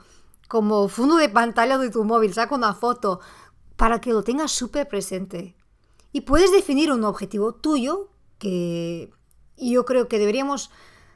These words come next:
como familia tener nuestros propios objetivos porque somos diferentes. En la pareja siempre hay diferencias.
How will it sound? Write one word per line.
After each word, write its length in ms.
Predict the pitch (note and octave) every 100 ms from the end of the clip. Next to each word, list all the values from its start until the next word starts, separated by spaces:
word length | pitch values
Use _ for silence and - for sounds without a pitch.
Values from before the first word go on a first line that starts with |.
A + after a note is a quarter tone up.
| -
como 280 | B3 C4
familia 480 | - C4 C4 D4 A#3+
tener 280 | G#3+ G#3+ A3
nuestros 440 | A3+ B3 - C#4+
propios 320 | - C#4+ C4 A#3+
objetivos 500 | G3+ A#3 C4 C#4 -
porque 300 | G#3+ F#3+ F3+
somos 280 | A#3 D4
diferentes. 680 | A#3 F#3 G3+ F#3+ A3 G3 E3+
En 80 | F3
la 120 | F#3
pareja 360 | G3 F#3+ F#3+ C4
siempre 320 | - B3 C#4
hay 160 | B3 G3+
diferencias. 720 | G3+ G3+ A3+ C4 A3 F#3+